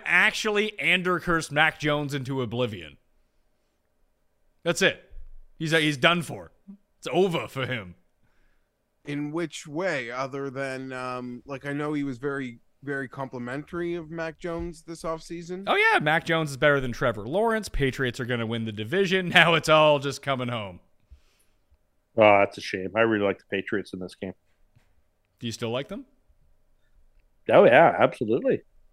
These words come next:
Speaker 1: Oh.
Speaker 3: I think the Patriots are the, are the play in this game. Hundred percent. Hundred percent the Patriots are the play in this game. It's too many points. This Green Bay team has not proven its capacity to score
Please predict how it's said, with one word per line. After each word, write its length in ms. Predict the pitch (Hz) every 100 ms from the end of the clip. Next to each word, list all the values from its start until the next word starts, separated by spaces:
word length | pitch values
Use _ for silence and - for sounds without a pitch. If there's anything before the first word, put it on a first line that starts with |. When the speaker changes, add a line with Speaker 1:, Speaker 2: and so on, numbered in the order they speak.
| -
Speaker 1:
Oh. 80 | 120
Speaker 3:
I 80 | 110
think 120 | 110
the 40 |
Patriots 400 | 95 113 117 113
are 260 | 120 120 120
the, 100 | 110 117
are 120 | 113
the 80 | 110
play 260 | 120 147
in 80 | 262
this 160 | - -
game. 220 | 98 90 _ _ - - _ _ _ _ _ _ _ _ _ _ _ - - _ -
Hundred 180 | 135 143
percent. 300 | 156 120 - - _ _ _ -
Hundred 160 | 147
percent 180 | 156 143
the 60 | 113
Patriots 400 | 120 107 104 -
are 40 |
the 60 | 90
play 200 | - 98
in 80 | 90
this 140 | 87
game. 180 | - 90 _ - - - - -
It's 80 | -
too 100 | 156
many 120 | 139
points. 340 | 120 107 -
This 100 | 120
Green 200 | - 127
Bay 120 | 117
team 200 | 113 123
has 120 | 104 120
not 200 | 107 -
proven 280 | 123 110
its 120 | 104 -
capacity 500 | - 104 92 101 95
to 80 |
score 500 | - - 113 101 92